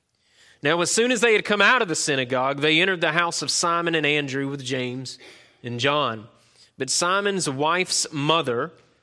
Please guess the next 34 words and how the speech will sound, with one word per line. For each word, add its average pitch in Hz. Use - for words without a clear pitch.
lay 139
sick 185
with 151
a 127
fever, 143
and 143
they 135
told 190
him 127
about 143
her 123
at 123
once. 151
So -
he 123
came 143
and 139
he 117
took -
her 160
by 139
the 131
hand, 120
and 123
he 113
lifted 147
her 143
up, -
and 117
immediately 117
the 123
fever 120
left 120
her, 98